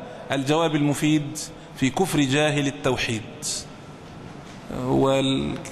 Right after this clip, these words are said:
كان لواحد رحمة الله عليه كان اسمه،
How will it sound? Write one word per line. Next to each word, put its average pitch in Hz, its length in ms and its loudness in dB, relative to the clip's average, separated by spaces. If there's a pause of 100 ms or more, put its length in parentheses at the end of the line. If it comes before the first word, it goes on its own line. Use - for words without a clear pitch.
(180)
كان 143 220 4
لواحد 139 540 2 (380)
رحمة 139 320 0
الله 135 180 2
عليه 147 380 2
كان 139 180 0
اسمه، 131 420 0